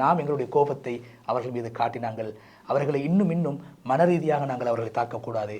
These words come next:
மனரீதியாக அவர்களை நாங்கள் துன்புறுத்தக்கூடாது. அஹ், அந்த அடிப்படையில் உடல் ரீதியாக அவர்கள்,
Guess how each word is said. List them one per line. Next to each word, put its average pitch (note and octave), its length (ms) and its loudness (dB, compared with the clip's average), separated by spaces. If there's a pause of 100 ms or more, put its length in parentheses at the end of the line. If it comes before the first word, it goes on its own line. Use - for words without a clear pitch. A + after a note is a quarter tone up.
(140)
மனரீதியாக D#3 560 2
அவர்களை C3 360 0
நாங்கள் A#2 260 -6
துன்புறுத்தக்கூடாது. A#2+ 720 -4 (540)
அஹ், A#2 340 2
அந்த D3 160 6
அடிப்படையில் C#3+ 400 4
உடல் D#3+ 200 6
ரீதியாக E3+ 360 8
அவர்கள், C3+ 300 4